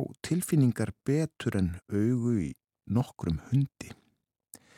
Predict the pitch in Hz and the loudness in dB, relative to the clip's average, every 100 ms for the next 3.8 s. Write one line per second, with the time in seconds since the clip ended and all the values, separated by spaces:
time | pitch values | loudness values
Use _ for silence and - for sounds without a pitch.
0 | - - - - - - _ - - 120 | -20 -20 -20 -20 -20 -20 _ -8 4 6
1 | 135 131 127 123 117 135 131 123 113 107 | 8 8 6 6 4 4 2 0 0 0
2 | 98 98 101 92 92 135 - 104 - 147 | 2 0 -2 -4 -4 -4 -4 -8 -2 -2
3 | 143 104 78 - 85 - 101 | 2 0 0 -8 -14 -4 -2